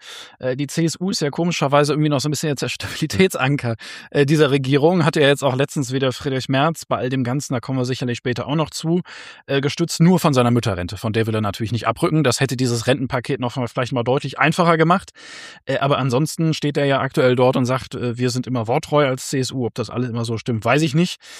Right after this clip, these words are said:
Äh, aber ich glaub, Markus Söder ist da aktuell weniger das Problem. Äh, ich glaub, da ist jetzt gerade vor allem, wenn man hier die Rente mit dreiundsechzig nimmt,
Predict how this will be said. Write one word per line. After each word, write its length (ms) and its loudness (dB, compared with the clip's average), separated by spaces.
Äh, 200 0
aber 180 0
ich 60 0
glaub, 160 0
Markus 340 0
Söder 320 4
ist 80 -6
da 140 0
aktuell 380 -6
weniger 280 4
das 160 -2
Problem. 540 -2
Äh, 120 -10
ich 80 -8
glaub, 160 -4
da 160 4
ist 80 0
jetzt 140 -2
gerade 260 2
vor 160 -2
allem, 340 4
wenn 100 0
man 120 0
hier 120 0
die 80 -2
Rente 260 0
mit 120 -2
dreiundsechzig 580 -2
nimmt, 300 2